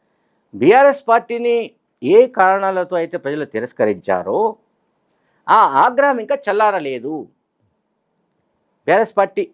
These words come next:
ఇప్పటికీ ఒక కుటుంబ పార్టీగా నడుస్తోంది. బీఆర్ఎస్ పార్టీలో ఒక సామాజిక వర్గమే పెత్తనం చెలాయిస్తుంది. ఎస్సీ, బీసీలు, మైనారిటీలు వీళ్ళకి ఎవరికి ప్రాధాన్యం లేదు. బీఆర్ఎస్ పార్టీ ప్రెసిడెంట్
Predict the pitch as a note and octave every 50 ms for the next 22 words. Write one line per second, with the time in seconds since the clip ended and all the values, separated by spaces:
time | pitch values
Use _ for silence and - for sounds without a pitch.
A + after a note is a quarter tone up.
0 | - D#3 D#3 - - G#3 G3 F#3+ - G#3+ A#3+ B3 A3 - - D#3+ E3+ D#3+ - E3+
1 | D#3+ A3+ A#3 A3+ G#3+ - F#3 E3+ C#3+ D#3 D3+ G3 G#3+ F3 C3 C3 C#3 - - -
2 | A2 G2+ G2+ A#2+ C#3 B2+ G#2 - _ _ _ _ _ _ _ _ _ _ _ _
3 | _ _ _ _ _ _ _ - B2+ E3+ A3 A#3 A#3 A3 - _ - F3 F3+ F3
4 | - F#3 F3+ F3+ A3 B3+ C4 - - - F3+ D3+ - D3 D#3 F3 G3+ G3+ F#3+ F#3
5 | E3+ E3 D3 C#3+ C#3+ D3+ D3+ D#3+ G#3+ B3 F#3+ D#3+ C#3+ - D#3+ E3 E3+ F#3 F3+ B2+
6 | A2+ A2+ A#2 A2+ G#2+ - - A2 G2 G2 G#2 A#2+ B2 G#2+ - _ _ _ _ _
7 | _ _ _ _ _ _ _ _ _ _ _ _ _ _ _ _ - D#3 D#3 -
8 | - G#3+ G3 D#3 E3 E3+ F3 D#3+ - - F3+ E3+ E3 F#3 F3+ D#3 - _ _ G#2
9 | A2+ C3 D3+ E3 E3 D#3+ D3+ C3 D#3 D3+ D3+ E3 E3 C#3+ D3 C3+ C#3 C#3+ D3 B2
10 | C#3 C3+ D3 D3 C3+ - - A#2+ A#2+ A2+ G#2+ A2+ C3 D3+ C#3 G2+ G#2+ G#2+ G#2+ G2+
11 | G#2 A#2 A#2 G2 - _ _ _ _ _ _ _ _ _ _ _ _ _ _ _
12 | _ _ _ _ _ _ _ _ - D#3+ F3 F#3 F3+ - - D3+ D3+ - F3 E3
13 | - C#3+ D3 C3 D#3 E3+ D#3 D#3 C3+ D3+ D3+ C#3+ C#3 B2+